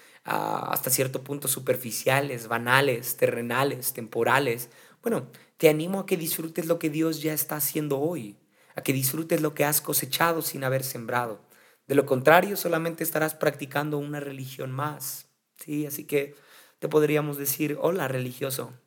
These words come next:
cada que te veamos afanado por las cosas naturales, por las cosas superficiales que no te dan valor, mm, que solo son eso, superficie, apariencia, ¿ok?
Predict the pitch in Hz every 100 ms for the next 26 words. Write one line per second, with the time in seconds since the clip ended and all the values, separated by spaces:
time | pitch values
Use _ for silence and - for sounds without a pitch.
0 | _ - - _ 135 139 147 139 131 131
1 | 143 139 139 139 131 139 147 143 139 131
2 | 131 139 131 131 131 131 120 135 143 -
3 | - - _ _ _ - _ - 139 135
4 | 147 143 - 143 135 - 123 - 139 127
5 | 117 - 127 127 131 131 135 117 117 123
6 | - - _ _ - 123 131 131 131 -
7 | - 151 156 156 175 - - - _ _
8 | _ - - 135 131 123 170 - - -
9 | _ - 123 127 127 123 - - - _
10 | -